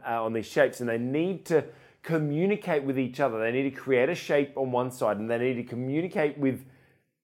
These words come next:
their team member on the other side of the room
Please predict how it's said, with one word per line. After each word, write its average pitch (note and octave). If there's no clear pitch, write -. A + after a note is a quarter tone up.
their C3
team D#3
member C3+
on A#2+
the A#2+
other A2
side A#2+
of G#2+
the A2
room B2+